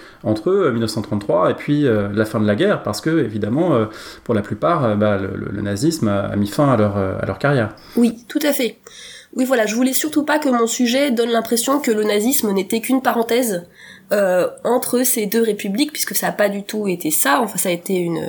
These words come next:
Speaker 2: une très grande rupture, euh, et un très profond bouleversement. Et ça m'intéressait effectivement de voir, euh, voilà, ce que deviennent ces parlementaires pendant cette période de dictature, pendant cette période de, de, d'oppression et de,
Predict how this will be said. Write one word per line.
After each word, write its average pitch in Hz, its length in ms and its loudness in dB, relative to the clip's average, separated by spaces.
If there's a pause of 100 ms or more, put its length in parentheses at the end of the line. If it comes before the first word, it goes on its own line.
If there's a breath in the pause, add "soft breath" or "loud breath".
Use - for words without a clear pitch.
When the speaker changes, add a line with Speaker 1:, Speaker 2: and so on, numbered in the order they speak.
(120)
Speaker 2:
une 160 160 -8
très - 160 -4
grande 220 220 0
rupture, 220 580 0
euh, 170 280 0
et 165 160 -2
un 170 80 -2
très 202 180 -6
profond 208 320 0
bouleversement. 202 680 -2 (520 loud breath)
Et - 80 2
ça 247 120 2
m'intéressait 214 500 0
effectivement 262 440 -2
de 226 100 2
voir, 254 400 0
euh, 170 580 -4 (680 loud breath)
voilà, 220 180 2
ce - 120 -2
que 302 80 0
deviennent 269 340 2
ces 240 120 0
parlementaires 220 580 0
pendant 269 260 0
cette 240 220 -4
période 214 220 0
de 190 80 -2
dictature, 185 640 -2
pendant 226 240 0
cette 208 240 -4
période 190 360 -4
de, 156 360 -6
de, 151 200 -8
d'oppression 202 680 2
et 196 160 2
de, 151 440 -6